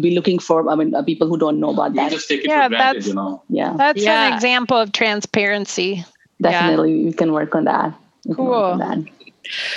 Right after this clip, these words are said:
Speaker 4: Where do you guys make your salsas? Do you have a kitchen or do you make 'em at home?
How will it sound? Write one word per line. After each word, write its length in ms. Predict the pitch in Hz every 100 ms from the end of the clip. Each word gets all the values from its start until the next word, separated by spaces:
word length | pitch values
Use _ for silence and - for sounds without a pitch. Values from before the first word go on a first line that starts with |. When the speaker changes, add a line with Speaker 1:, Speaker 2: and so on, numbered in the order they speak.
| - -
Speaker 4:
Where 200 | 277 370
do 60 |
you 180 | 480 494
guys 280 | 415 370 359
make 280 | 311 339 -
your 120 | 403
salsas? 640 | - 247 185 - 117 160 -
Do 80 |
you 60 | 254
have 180 | 262 240
a 220 | 233 214
kitchen 560 | 220 254 - 320 349 359
or 180 | 262 226
do 60 | 233
you 100 | 226
make 140 | 233
'em 60 | 240
at 140 | 208
home? 280 | 220 226